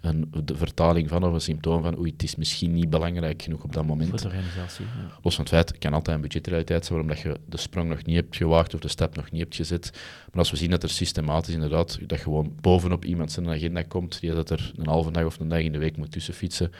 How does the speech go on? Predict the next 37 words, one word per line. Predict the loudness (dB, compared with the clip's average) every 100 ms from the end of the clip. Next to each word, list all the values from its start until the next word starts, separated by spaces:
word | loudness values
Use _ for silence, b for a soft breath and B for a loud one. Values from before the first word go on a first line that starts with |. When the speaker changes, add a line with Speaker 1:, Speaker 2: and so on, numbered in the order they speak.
| B B B
Speaker 1:
dan | -2
is | 4
dat | 4
heel | 4 4 4
moeilijk | 4 2 0
om | -2
daar, | -2 -2
eh, | -2 -6 B B B
ja, | -2 0
gericht, | 0 -4 -8 -6
eh, | -6 -4
mee | -4
vooruit | -6 -8 -10
te | -12
gaan. | -12 -14 -20 -20 _ B B B B B B B _ _ -8
Speaker 2:
Volgende | 4 6 8 4
ook | 2
een | -2
heel | -4
belangrijke. | -2 -4 -2 -4 -2
Is | 0 2
er |
een | 2 2
neergeschreven, | 4 6 6 4 2 2 2 2
en | 2
dat | 2
is |
wel | 4 2
heel | 4 2
belangrijk, | 2 0 -2 -4
een | -6 0
neergeschreven | 2 4 2 2 2 2
marketingplan | 0 0 -6 -4 -6 -4
en | -4
een | -2 2
neergeschreven | 4 4 4 -2 0 0 0 -2
salesplan? | -2 -2 -4 -4 -8 -10